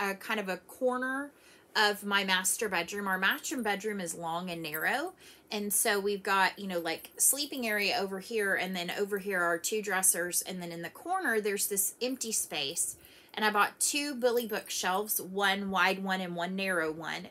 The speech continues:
to fill that space. And that's where I have my whips. Up until this whip parade, they were just in buckets. There was no rhyme or reason. I do have one whole shelf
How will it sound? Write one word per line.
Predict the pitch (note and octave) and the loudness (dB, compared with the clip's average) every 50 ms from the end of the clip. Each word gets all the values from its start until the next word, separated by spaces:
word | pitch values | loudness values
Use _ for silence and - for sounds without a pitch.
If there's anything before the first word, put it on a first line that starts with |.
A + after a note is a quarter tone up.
| - - | -12 -10
to | - G3+ | -10 -10
fill | F#3 - - A3 A3 A3+ A3 G#3+ | -10 -6 -2 0 2 2 2 2
that | F#3+ E3+ E3 E3 D#3+ - - - - | 4 4 4 4 2 2 -4 -8 -6
space. | - - - - C#4 C#4 A#3+ F#3+ D3+ F3 G3 - - - - - - - - - - - _ _ | -6 -6 -4 -2 -2 -2 0 -2 -2 -4 -4 -2 -2 -2 -2 -4 -10 -18 -20 -20 -20 -20 _ _
And | A#3+ A3 A3 | -2 6 6
that's | G#3+ A3+ A3+ A3+ - | 6 6 6 4 2
where | A#3 G#3 | 4 4
I | G#3 G3+ | 4 4
have | G3 G3 F#3+ F3 F3 | 4 4 2 2 4
my | F3+ F3+ F3 F3 | 0 -2 -2 0
whips. | F#3+ B3+ C4 A3+ - - - - - - - - - - - - _ _ _ | 0 2 2 2 2 2 -2 -2 -2 -2 -2 -6 -20 -20 -20 -20 _ _ _
Up | B3+ D4 E4+ E4+ | 8 8 8 8
until | G#4 G4 F#4+ - - - D#4+ C#4+ C#4 | 4 0 2 0 0 2 2 0 2
this | A#3+ A3+ A3+ - - A#3+ | 2 2 4 4 2 4
whip | C4 C#4+ - - | 4 2 2 2
parade, | - - - A#3+ A#3 A3 G#3+ G#3 G3+ G#3 G3 - G3 | -2 -6 -2 0 2 4 4 4 2 2 0 -2 -4
they | A3 A3 A3 | 0 0 2
were | G#3+ G#3+ G#3 | 4 4 2
just | G3 A3 G#3+ G#3 G#3 - - | 2 2 0 2 2 2 2
in | G#3 F#3+ F#3+ | 0 -2 -2
buckets. | F3 F3+ D#3 - - - - - - - - | -2 -2 -4 -4 -6 -16 -16 -4 -2 -2 0
There | - G#3 G3+ | 0 0 -2
was | G3 G3+ G3 G3+ | 0 -2 -2 0
no | G#3+ A3+ A#3 A#3+ B3 | 2 4 4 4 6
rhyme | A3+ G#3+ G#3 G#3 G3+ | 6 6 6 4 2
or | G3 | -2
reason. | F3+ F3 E3 D#3 E3 - - F3+ E3+ | -4 -6 -6 -2 0 0 0 0 -4
I | E3 - F#3+ | -4 -4 -4
do | F#3+ G3 G#3 G#3+ G#3+ | -4 -2 0 0 2
have | G#3+ G3 F#3 F3 F3+ | 2 0 0 -2 -4
one | F#3+ G3 G#3 A3 | -2 -2 0 0
whole | A3+ A#3 A3 G#3 G3+ | 0 -2 -2 -4 -2
shelf | G3 - - G3+ F3+ E3+ E3+ E3+ - - - | -2 -2 0 4 4 4 4 2 0 -8 -16